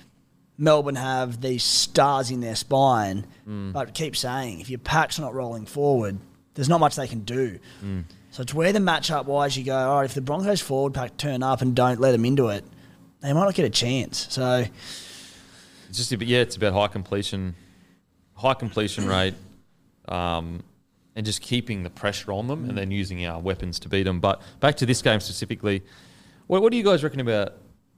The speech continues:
Speaker 2: Coates? I know I've spoken about him briefly, um, but I just,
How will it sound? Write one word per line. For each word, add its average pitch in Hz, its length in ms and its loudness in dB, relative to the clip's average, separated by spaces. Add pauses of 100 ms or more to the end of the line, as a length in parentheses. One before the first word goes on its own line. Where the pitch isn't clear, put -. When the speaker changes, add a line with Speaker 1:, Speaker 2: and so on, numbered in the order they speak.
(200)
Speaker 2:
Coates? 95 320 0
I 139 60 -2
know 170 160 2
I've 139 80 0
spoken 127 340 2
about 117 180 4
him 98 120 0
briefly, 104 440 -2
um, 92 300 -4 (720)
but 120 120 -4
I 127 120 -2
just, - 380 -10